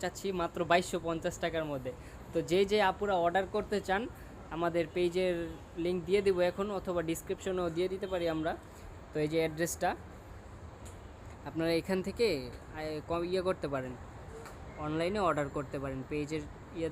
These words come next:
দেওয়া আছে, নাম দেওয়া আছে, তারপর শোরুমের অ্যাড্রেস দেওয়া আছে, নাম্বার দেওয়া আছে। Facebook থেকে অর্ডার করলে ইনবক্স করবেন, আর যদি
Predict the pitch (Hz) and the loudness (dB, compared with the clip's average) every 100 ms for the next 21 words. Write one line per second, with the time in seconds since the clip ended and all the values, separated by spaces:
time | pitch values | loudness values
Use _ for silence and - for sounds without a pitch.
0 | 160 160 156 170 247 - - - - - | 0 2 0 -2 -4 -6 -14 -14 -14 -14
1 | - - 151 156 160 160 160 175 202 165 | -12 -4 -2 0 2 2 2 -2 -6 -4
2 | 147 151 - 156 151 156 156 156 156 147 | -4 -6 -2 0 0 0 0 0 -2 -2
3 | 151 147 151 151 151 170 156 147 151 151 | -2 2 2 2 -2 -2 -2 0 -2 -2
4 | 156 156 - 220 - - - - 160 151 | 0 -2 -2 -8 -8 -12 -12 -4 -2 0
5 | 156 160 - 170 170 160 160 160 170 170 | -2 -6 -2 -2 0 0 0 -2 0 0
6 | 175 170 160 - - 170 165 208 - - | 0 0 -2 -4 -2 0 0 -2 -4 -10
7 | - - 139 151 | -12 -8 -4 -2